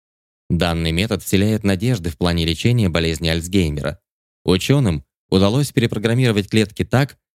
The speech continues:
чтобы они стали устойчивыми к заболеваниям и утрате умственных способностей в пожилом возрасте. Этот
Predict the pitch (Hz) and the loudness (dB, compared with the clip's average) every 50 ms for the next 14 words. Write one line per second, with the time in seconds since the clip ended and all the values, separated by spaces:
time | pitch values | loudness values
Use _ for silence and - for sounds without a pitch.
0 | _ _ - - - 143 135 147 170 202 202 - - 165 147 127 107 92 - - | _ _ -4 -2 0 0 2 2 0 0 -2 -2 0 2 2 2 2 0 2 2
1 | 110 123 127 - - 123 117 104 92 82 87 90 78 80 80 80 92 110 127 135 | 2 2 2 2 2 2 2 2 0 0 -2 -2 -2 0 0 0 0 0 2 2
2 | 127 120 120 123 - - _ _ - - 87 87 90 - - 113 139 - - 113 | 2 2 2 0 -2 -4 _ _ -4 -2 0 0 0 0 0 0 0 2 0 0
3 | - - 101 95 - - 92 87 82 - - - - - 110 120 131 123 101 - | 0 0 -2 -4 -2 0 0 0 0 -2 -4 -6 0 2 2 2 2 2 0 0
4 | - 104 - - 110 98 101 90 80 78 78 87 107 - 76 71 69 71 - - | 0 -2 0 0 -2 0 0 0 0 0 0 -2 -2 -2 -2 -4 -8 -8 -4 -4
5 | 71 - - _ _ _ _ _ _ _ _ _ _ _ _ _ - 92 90 - | -4 -4 -4 _ _ _ _ _ _ _ _ _ _ _ _ _ -4 -2 0 -2
6 | 87 - - | -4 -4 -2